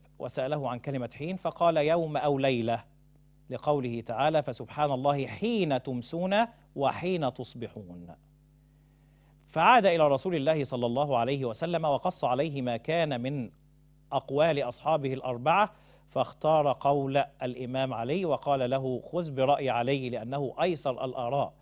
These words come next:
فالنبي صلى الله عليه وسلم كان دائمًا يتخير الرأي الأيسر، فلا تكن من المتنطعين. تحدثنا عن المتفيهقين والمتنطعين.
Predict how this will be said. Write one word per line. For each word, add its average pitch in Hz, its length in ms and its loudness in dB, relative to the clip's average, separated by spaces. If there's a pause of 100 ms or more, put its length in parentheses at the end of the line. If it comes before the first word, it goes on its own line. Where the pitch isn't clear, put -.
(380)
فالنبي 131 400 -2
صلى 135 220 0
الله 131 320 0
عليه 123 300 -2
وسلم 123 560 -2 (400)
كان 156 300 2
دائمًا 135 560 -2 (260)
يتخير 127 800 0 (160)
الرأي 131 580 0 (160)
الأيسر، 123 840 -6 (520)
فلا 127 280 2
تكن 180 460 0 (320)
من 147 160 -2
المتنطعين. 120 1120 -4 (600)
تحدثنا 123 580 -4
عن 113 380 -4
المتفيهقين 123 960 -4
والمتنطعين. 123 1080 -2